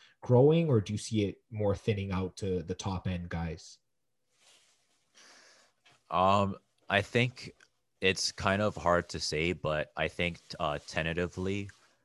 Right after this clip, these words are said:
Speaker 2: I think people should kind of expect a bit more of the same, like, just what, kind of what we got this season, we should kind of expect that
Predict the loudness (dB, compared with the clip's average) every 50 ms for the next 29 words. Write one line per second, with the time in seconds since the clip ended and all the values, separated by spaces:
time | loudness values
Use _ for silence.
0 | _ _ _ _ _ -6 -6 -6 -4 -2 -2 -2 -2 -4 -8 -4 -4 -4 -4 -2
1 | -2 -2 -2 -2 -4 -6 -4 -4 -2 -2 -2 -2 -4 -6 -8 -8 -10 -14 -14 -10
2 | -10 -10 -10 -10 -10 -6 -4 -4 -4 -6 _ -16 -18 -18 -14 -14 -12 -6 -4 -6
3 | -6 -6 -10 -14 -10 -8 -6 -4 -4 -4 -6 -8 -8 -12 -10 -10 -8 -8 -8 -8
4 | -10 -10 -10 -10 -12 -12 -10 -10 -10 -10 -8 -8 -8 -8 -10 -12 _ -8 -6 -4
5 | -4 -4 -4 -4 -6 -4 -6 -10 -8 -6 -6 -4 -4 -4 -6 -8 _ _ _ _
6 | _ _ _ _ _ -4 -2 -2 -2 -2 -2 -2 0 0 0 0 0 -2 -2 -2
7 | -4 -2 -2 -4 -4 -4 -4 -4 -4 -2 -2 -4 -4 -6 -4 -6 -6 -6 _ -6
8 | -4 -4 -4 -6